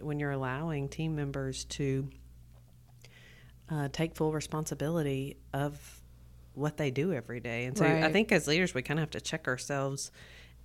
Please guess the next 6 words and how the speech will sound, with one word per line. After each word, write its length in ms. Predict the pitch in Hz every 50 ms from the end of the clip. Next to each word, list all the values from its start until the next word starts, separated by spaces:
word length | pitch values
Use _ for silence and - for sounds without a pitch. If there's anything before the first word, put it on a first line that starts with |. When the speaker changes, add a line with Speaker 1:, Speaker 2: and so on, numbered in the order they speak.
| - - - - -
Speaker 1:
and 480 | 131 135 131 131 127 131 131 127 123 -
really 240 | 135 156 185 170
question 380 | 151 - - 160 156 - 156 139
ourselves, 480 | 131 135 - - 135 127 127 127 - -
"Okay, 300 | - 151 - - 131 107
am 160 | 117 127 -